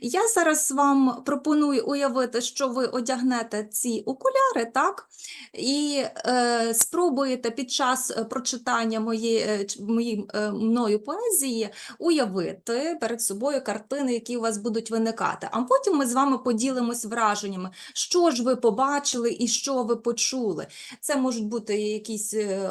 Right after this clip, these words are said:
образи цікаві, це і відповідних кольор-, е, кольорів, е, і, е, так само може бути музика, це може бути,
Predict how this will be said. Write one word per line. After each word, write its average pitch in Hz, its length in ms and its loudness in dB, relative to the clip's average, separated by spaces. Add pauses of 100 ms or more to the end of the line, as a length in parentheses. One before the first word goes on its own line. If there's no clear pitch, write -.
образи 233 580 0
цікаві, 214 680 0
це 190 640 0 (100)
і 214 180 0
відповідних 208 580 -2
кольор-, 214 440 2
е, 202 200 -2
кольорів, 220 480 -2 (120)
е, 202 300 -6
і, 226 200 -2 (280)
е, 202 200 -2
так 208 200 -6
само 220 260 2
може 214 300 2
бути 202 300 -2
музика, 226 560 0
це 214 140 -8
може 208 240 -2
бути, 202 380 -4